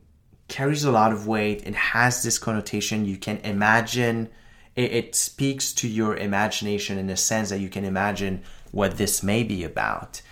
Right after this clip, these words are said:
and if this is good or if this is bad.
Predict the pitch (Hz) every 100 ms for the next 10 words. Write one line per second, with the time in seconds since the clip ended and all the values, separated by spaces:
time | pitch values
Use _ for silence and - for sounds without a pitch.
0 | - - - 92 95 95 - 98 - 95
1 | 95 - - 104 123 117 113 - - -
2 | 82 85 87 85 - - - - 107 98
3 | 98